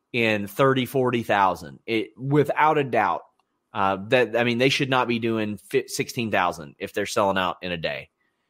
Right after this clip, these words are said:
Uh, do I think the Impact tag title shot gets added to the Eliminator stip last week? Would love the two members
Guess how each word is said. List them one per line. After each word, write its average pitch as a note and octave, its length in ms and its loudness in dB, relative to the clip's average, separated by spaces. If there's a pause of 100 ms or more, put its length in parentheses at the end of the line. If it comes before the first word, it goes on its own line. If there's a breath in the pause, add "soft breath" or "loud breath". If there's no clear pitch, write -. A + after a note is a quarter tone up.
(840)
Uh, G#2 200 0
do E3 240 6
I G3+ 140 8
think G#3+ 320 2
the F3 260 0
Impact G3+ 640 2
tag F#3+ 260 0
title D#3 240 4
shot D3 460 4 (260)
gets D3 240 0
added D3 280 2
to B2 40 -14
the C3+ 140 4
Eliminator C3 440 4
stip B2 360 0
last A#2 280 2
week? B2 220 -4
Would A2+ 100 -4
love B2+ 360 4
the A#2+ 60 -8
two C3+ 180 -4
members A#2 540 0